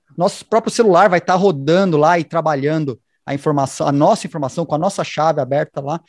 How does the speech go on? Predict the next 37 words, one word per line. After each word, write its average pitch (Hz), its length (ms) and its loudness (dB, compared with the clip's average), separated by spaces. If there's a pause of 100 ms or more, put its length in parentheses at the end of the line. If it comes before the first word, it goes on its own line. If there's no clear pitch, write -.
(220)
e 143 60 0
mostrando 156 320 -2
pra 147 140 2
gente 147 340 -4
só 160 200 -4
aquilo 160 280 -8
que, 170 400 -4 (380)
que 151 80 -6
é 143 40 0
mais 143 220 0
legal 135 260 0
pra 147 200 -2
gente 147 280 -6
e - 20 -4
vai 214 140 2
tá 220 120 -2
sob 214 220 -2
nosso 220 180 -2
controle. 226 680 0
Inclusive, 180 380 -4
as, 214 220 -2 (600)
a 151 100 -2
gente 175 200 -6
vai 202 100 0
tá 190 140 -2
sob, 170 240 -4 (140)
com 226 180 0
controle 220 520 0
sobre 220 200 -2
as 185 120 2
bolhas 202 480 2
em 233 120 -4
que 233 100 -10
estaremos 208 480 -4
inseridos 202 560 -2
no 202 120 -6
futuro, 208 580 2